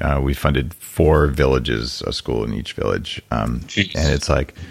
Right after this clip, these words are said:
Speaker 1: you, you look at the difference in quality of life, and yeah, like, there's something that feels good for you, and, you know, you're making the world a better place, but also you're like, wow, like, all right, like, I, I don't know, it, it's, makes your heart feel good. So
Speaker 2: Mm-hmm.
Speaker 1: I'm, I'm with you there.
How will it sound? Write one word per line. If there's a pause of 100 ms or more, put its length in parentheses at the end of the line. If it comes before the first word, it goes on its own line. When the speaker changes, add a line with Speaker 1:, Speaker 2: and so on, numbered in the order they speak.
(360)
Speaker 1:
you,
you
look
at
the
difference
in
quality
of
life,
and
yeah,
like,
there's
something
that
feels
good
for
you,
and,
you
know,
you're
making
the
world
a
better
place,
but
also
you're (300)
like,
wow,
like,
all
right,
like,
I,
I (100)
don't
know,
it,
it's,
makes
your
heart
feel
good. (500)
So
Speaker 2:
Mm-hmm.
Speaker 1:
I'm,
I'm
with
you
there.